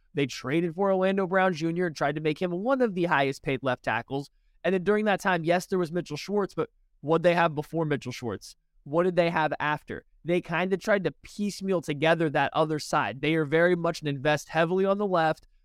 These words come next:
piece together the other side, stand, sans the one, uh, kind of outlier. And I'm not saying they don't care about right tackle at all.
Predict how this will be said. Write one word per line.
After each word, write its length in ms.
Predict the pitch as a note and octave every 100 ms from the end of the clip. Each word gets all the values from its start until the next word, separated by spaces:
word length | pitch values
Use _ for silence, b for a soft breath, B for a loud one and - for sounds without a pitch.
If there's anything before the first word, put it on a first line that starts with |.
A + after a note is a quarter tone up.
| _
piece 340 | - F#3 G3+ -
together 340 | F#3 F#3 F#3
the 140 | E3+
other 160 | F3 E3+
side, 460 | - D#3+ D3+ D#3 -
stand, 460 | - - D#3+ D#3 D#3+
sans 380 | - E3 D#3+ D3
the 80 | D3+
one, 360 | C#3+ C#3+ C#3 - -
uh, 260 | C#3 C3+ C3+
kind 180 | D3+ C#3+
of 80 | -
outlier. 360 | F#3+ E3 C3
And 80 | C#3
I'm 80 | A3
not 160 | C4+ -
saying 160 | A3
they 80 | G3+
don't 180 | F#3+ D3
care 120 | F#3
about 180 | E3+ C3+
right 160 | D3+
tackle 260 | - C#3+ D#3+
at 20 |
all. 160 | F3